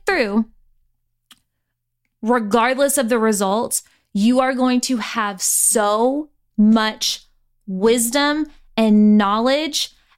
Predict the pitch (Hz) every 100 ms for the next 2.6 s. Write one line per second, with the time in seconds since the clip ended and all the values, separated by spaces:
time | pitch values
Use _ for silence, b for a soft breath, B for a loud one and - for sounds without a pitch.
0 | - 254 247 226 - _ _ _ _ _
1 | _ _ _ _ _ - 262 277 311 -
2 | 339 381 381 - - -